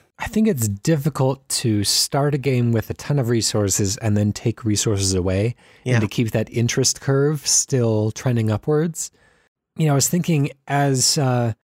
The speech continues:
Speaker 1: a different angle on this, that you could be playing as a government that's trying to control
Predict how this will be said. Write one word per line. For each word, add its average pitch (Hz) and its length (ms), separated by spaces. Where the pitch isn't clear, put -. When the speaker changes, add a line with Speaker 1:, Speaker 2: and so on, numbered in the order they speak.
Speaker 1:
a 135 60
different 147 500
angle 147 340
on 107 220
this, 98 360
that 113 240
you 123 160
could 147 280
be 147 120
playing 131 440
as 117 540
a 113 320
government 120 800
that's - 280
trying 123 500
to 113 180
control 110 720